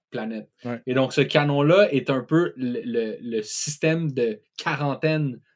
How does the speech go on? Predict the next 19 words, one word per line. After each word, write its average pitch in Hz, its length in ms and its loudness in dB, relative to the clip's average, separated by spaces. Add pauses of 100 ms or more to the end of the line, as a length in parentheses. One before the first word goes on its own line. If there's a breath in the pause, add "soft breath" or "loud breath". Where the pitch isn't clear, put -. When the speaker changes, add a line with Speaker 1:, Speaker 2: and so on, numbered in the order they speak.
(160)
Speaker 1:
de 135 120 0
la 131 160 0
planète 131 420 -2
parce - 160 -10
que 143 220 2
Speaker 2:
Mm. 156 40 -10 (280 soft breath)
Speaker 1:
ils 127 120 -4
veulent 123 200 0
pas 165 180 2
que 123 340 0
le 123 160 -2
virus 127 680 0
s'échappe - 640 0 (160)
de 143 80 6
la 135 140 2
planète. 135 460 -4
Speaker 2:
Ouais. 143 180 2 (340)
Speaker 1:
Fait 123 200 0
que, - 40 -20